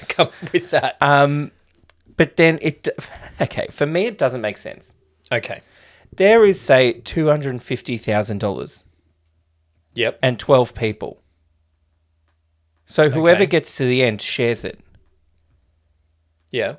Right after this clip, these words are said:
Speaker 2: Why do I not wanna vote you out? It's all like, "Oh, we should work together and not
Speaker 1: Can
Speaker 2: kick,
Speaker 1: you
Speaker 2: uh,
Speaker 1: increase?
Speaker 2: not kick these," I think so, but not kick these people out, blah, blah, blah.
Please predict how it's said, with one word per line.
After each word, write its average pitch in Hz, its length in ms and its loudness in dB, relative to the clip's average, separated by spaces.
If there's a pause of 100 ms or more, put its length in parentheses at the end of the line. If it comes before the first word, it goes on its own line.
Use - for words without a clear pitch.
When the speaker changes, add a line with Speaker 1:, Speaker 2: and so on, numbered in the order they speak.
Speaker 2:
Why 143 220 6
do 180 120 4
I 180 100 6
not 147 280 4
wanna 131 200 2
vote 117 220 0
you 107 200 -2
out? 120 280 -4 (220)
It's - 160 -6
all 151 100 4
like, 127 260 4
"Oh, 156 280 8
we 139 180 0
should 147 260 -14
work 165 240 2
together 139 460 -2
and 107 180 -6 (640)
not 135 500 0
Speaker 1:
Can 147 160 -6
Speaker 2:
kick, 143 60 -2
Speaker 1:
you 131 100 0
Speaker 2:
uh, - 60 -6
Speaker 1:
increase? 131 800 -4
Speaker 2:
not 135 240 0
kick - 260 -8
these," 123 180 -2
I 123 120 -2
think 147 280 -8
so, 269 300 -4 (400)
but 147 160 -2
not 139 280 0
kick 156 240 -6
these 127 180 -6
people 123 380 -4
out, 113 240 0
blah, 117 160 0
blah, 110 160 -2
blah. 117 320 -2